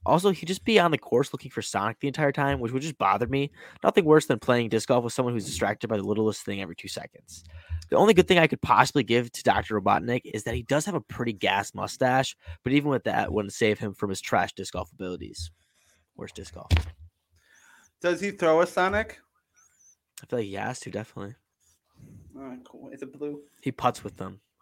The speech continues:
Speaker 1: Only putts with them.
Speaker 2: All right. My worst disc golf partners. And if you guys listen to this, you know I like picking people that are kinda like myself. So this would be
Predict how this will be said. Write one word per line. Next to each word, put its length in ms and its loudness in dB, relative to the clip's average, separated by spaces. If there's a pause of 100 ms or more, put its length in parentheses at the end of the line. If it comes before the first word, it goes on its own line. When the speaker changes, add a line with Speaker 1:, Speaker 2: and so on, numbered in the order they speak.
Speaker 1:
Only 280 -8
putts 320 -8
with 100 -20
them. 200 -18 (3750)
Speaker 2:
All 220 12
right. 260 8 (800)
My 260 2
worst 280 0
disc 160 -10
golf 220 0
partners. 400 -2 (340)
And 100 -2
if 80 -2
you 60 -6
guys 260 6
listen 260 2
to 60 -4
this, 240 2
you 260 -4
know 380 4
I 140 4
like 200 4
picking 260 -2
people 260 2
that 240 6
are 160 2
kinda 280 -2
like 160 2
myself. 460 -2 (540)
So 200 2
this 380 6
would 140 2
be 80 4